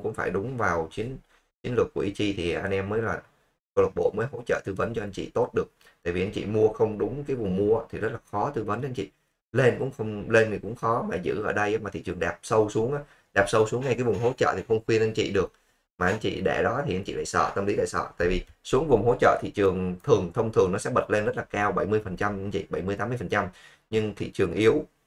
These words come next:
thì tiếp tục nó sẽ phá những cái vùng hỗ trợ đó, mà anh chị gồng thêm ba phần trăm nữa. Tại vì anh chị khác mua ở vùng hỗ trợ ba phần trăm, thì khi mất cái vùng hỗ trợ ba phần trăm á,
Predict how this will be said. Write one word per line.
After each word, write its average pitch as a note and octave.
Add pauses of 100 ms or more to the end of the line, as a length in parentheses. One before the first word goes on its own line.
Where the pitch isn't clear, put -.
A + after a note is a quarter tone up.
(140)
thì F#2
tiếp C3+
tục G2
nó A2
sẽ B2
phá A#2
những C3+
cái C#3
vùng G2
hỗ A#2
trợ -
đó, G2+ (300)
mà F2 (260)
anh G2+
chị F#2
gồng F2+
thêm G2
ba G2+
phần F2+
trăm G2
nữa. - (260)
Tại F2+
vì F#2 (140)
anh A2+
chị F2+
khác C#3+
mua G2+
ở -
vùng F2+
hỗ A2
trợ F#2+
ba G#2
phần F#2+
trăm, G2+ (420)
thì F2+
khi A2
mất A2
cái B2+
vùng F#2
hỗ F2+
trợ -
ba G#2
phần F#2+
trăm A2
á, A2+